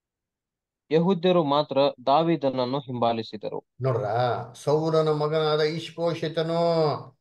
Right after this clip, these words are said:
Speaker 2: ಎರಡು ವರ್ಷ ಆಳ್ವಿಕೆ ಮಾಡದಂತೆ. ಹಂಗಂದ್ರೆ ಅಲ್ಲಿ ನಿಜವಾದ ಸ್ಯಾಮ್ಯುಯಲ್ ಬಂದು ಎದ್ ಬಂದು ಪ್ರವಾದನೆ ಹೇಳಿದ್ರೆ ಆ ಮಾತು ಏನಾಗಬೇಕಾಯ್ತು? ನೆರವೇರ್ಬೇಕಾಗಿತ್ತು. ಅದರ ಯುದ್ಧದಲ್ಲಿ ಏನಿದೆ? ಎಲ್ಲಾ ಮಕ್ಳು ಏನಾಗಿಲ್ಲ, ತೀರಿಲ್ಲ.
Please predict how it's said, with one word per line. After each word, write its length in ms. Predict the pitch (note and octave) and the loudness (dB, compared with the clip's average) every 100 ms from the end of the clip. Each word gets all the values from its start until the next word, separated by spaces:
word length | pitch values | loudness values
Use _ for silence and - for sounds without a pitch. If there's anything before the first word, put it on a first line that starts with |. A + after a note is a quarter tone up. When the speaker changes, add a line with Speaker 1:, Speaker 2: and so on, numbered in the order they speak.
| _ _ _ - | _ _ _ -12
Speaker 2:
ಎರಡು 360 | A2+ D#3 F#3+ F#3+ | 0 2 4 2
ವರ್ಷ 240 | F#3 F#3 | 2 0
ಆಳ್ವಿಕೆ 360 | G3+ F3+ F#3 F#3 | 0 0 -4 -8
ಮಾಡದಂತೆ. 800 | F3+ F3 E3+ E3 D#3 A2+ - - _ - | -6 -6 -6 -8 -4 -4 -6 -16 _ -10
ಹಂಗಂದ್ರೆ 720 | A#2+ C3+ B2 A#2 B2 C#3+ C#3+ C3+ - _ _ - | -8 -6 -6 -4 -2 -2 -2 -4 -8 _ _ -10
ಅಲ್ಲಿ 220 | A2+ A#2 | -8 -6
ನಿಜವಾದ 680 | A#2 C3 B2 D3 E3 F3 F3+ | -4 -6 -4 -2 0 0 -2
ಸ್ಯಾಮ್ಯುಯಲ್ 520 | - C#3+ D3 D3 B2 | -6 -6 -4 -4 -4
ಬಂದು 220 | B2+ C3 | -6 -6
ಎದ್ 180 | A#2+ B2 | -8 -6
ಬಂದು 260 | B2 B2+ A#2 | -6 -6 -6
ಪ್ರವಾದನೆ 360 | A#2 B2 B2+ | -4 -4 -4
ಹೇಳಿದ್ರೆ 340 | A#2 G2+ G#2+ A2 | -6 -8 -8 -8
ಆ 120 | A2 | -8
ಮಾತು 220 | A#2 B2+ | -8 -6
ಏನಾಗಬೇಕಾಯ್ತು? 680 | C3 B2+ B2 G#2 - - A2 | -6 -6 -8 -10 -12 -14 -8
ನೆರವೇರ್ಬೇಕಾಗಿತ್ತು. 760 | A#2 A#2+ A2 A2 G#2+ G2 G2 | -4 -4 -4 -8 -10 -14 -14
ಅದರ 200 | - C#3 C#3+ B2+ | -8 -6 -4 -4
ಯುದ್ಧದಲ್ಲಿ 800 | G#3 B3+ A#3+ A#3+ C4+ E4 D4+ | -6 0 2 2 2 2 0
ಏನಿದೆ? 480 | A3 B3 D3+ A2 - _ | -2 0 -2 -4 -8 _
ಎಲ್ಲಾ 160 | D3 G#3 | -4 -2
ಮಕ್ಳು 260 | G#3+ G#3 G#3 | 0 -2 -2
ಏನಾಗಿಲ್ಲ, 360 | A3 G#3+ G3+ A#2+ - - _ _ _ _ - | -2 0 0 0 -4 -12 _ _ _ _ -4
ತೀರಿಲ್ಲ. 300 | A#3 B3 | -2 2